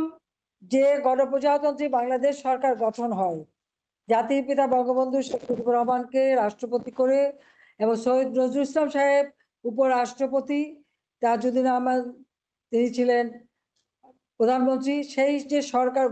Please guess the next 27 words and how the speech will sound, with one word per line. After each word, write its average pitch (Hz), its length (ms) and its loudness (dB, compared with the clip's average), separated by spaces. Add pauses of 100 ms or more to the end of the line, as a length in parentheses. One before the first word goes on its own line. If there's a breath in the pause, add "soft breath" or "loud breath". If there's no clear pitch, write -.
গঠন 247 320 0
হয়েছিল, 226 320 0 (720)
যেহেতু 247 280 2 (160)
আব্বা, 247 260 0 (200)
আব্বা, 247 200 -2 (220)
জাতির 240 280 0
পিতা 277 200 2
বঙ্গবন্ধু 262 460 0
শেখ 262 200 0
মুজিবকে 262 320 -2 (120)
পাকিস্তানি 247 420 -2
হানাদার 247 320 0
বাহিনী 254 260 0
গ্রেপ্তার 247 360 0
করে 262 200 2
নিয়ে 262 180 0
যায়, 277 160 2 (460 loud breath)
নজরুল 233 360 0
ইসলাম 254 260 -2
সাহেবই 247 400 0
কিন্তু 240 220 0 (520 loud breath)
অস্থায়ী 240 320 2
রাষ্ট্রপতি 254 540 -2 (120)
হিসেবে 254 340 0 (480 loud breath)
দায়িত্ব 226 280 0 (180)
পালন 254 240 2 (120)
করেন 226 260 0